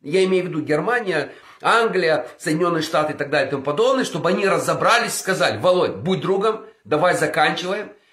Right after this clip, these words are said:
Хер с ним, никакого нато в Украине не будет. Хер с ним, будет второй язык русский в Украине. Хер с ним» и так далее и тому подобное. Других вариантов, ребят, нету.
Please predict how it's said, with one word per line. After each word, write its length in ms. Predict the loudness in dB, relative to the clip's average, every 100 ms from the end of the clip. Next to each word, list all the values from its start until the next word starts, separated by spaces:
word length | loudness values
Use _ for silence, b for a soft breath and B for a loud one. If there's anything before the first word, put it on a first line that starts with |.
| b
Хер 380 | -6 2 2 2
с 140 | 0
ним, 400 | 0 2 0 -2
никакого 540 | -6 -4 -2 2 2 2
нато 260 | 0 -2
в 80 | -6
Украине 360 | -4 0 2 0
не 120 | -2
будет. 420 | -4 -4 -4 B B -8
Хер 440 | -4 2 2 2
с 80 | -2
ним, 320 | -2 -2 -2
будет 240 | -4 -4
второй 420 | -4 -2 0 0 0
язык 240 | -2 -4
русский 300 | -4 -6 -6
в 80 | -8
Украине. 500 | -4 -2 -2 -4 B B
Хер 400 | -12 -4 2 2
с 140 | 2 -2
ним» 180 | -4 -2
и 80 |
так 160 | -2 0
далее 200 | 2 0
и 20 |
тому 100 | -2
подобное. 320 | -4 -4 -6 B B B _
Других 520 | -2 0 0 0 0
вариантов, 500 | 0 2 2 0 -2
ребят, 340 | -2 -2 -2 -4
нету. 300 | -8 -8